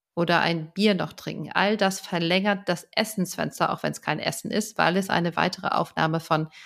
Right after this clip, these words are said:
Kalorien sind. Und beim ganzen Thema, vielleicht noch, weil es öfter kommt, ähm, Süßstoffe. Also brechen denn Süßstoffe das Fasten? Da ist es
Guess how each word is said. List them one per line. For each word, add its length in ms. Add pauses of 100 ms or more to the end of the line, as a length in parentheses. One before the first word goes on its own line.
(160)
Kalorien 540
sind. 340 (680)
Und 260
beim 160
ganzen 320
Thema, 600
vielleicht 320
noch, 140
weil 100
es 100
öfter 280
kommt, 440
ähm, 500
Süßstoffe. 600 (220)
Also 500
brechen 320
denn 180
Süßstoffe 520
das 200
Fasten? 400 (520)
Da 260
ist 260
es 260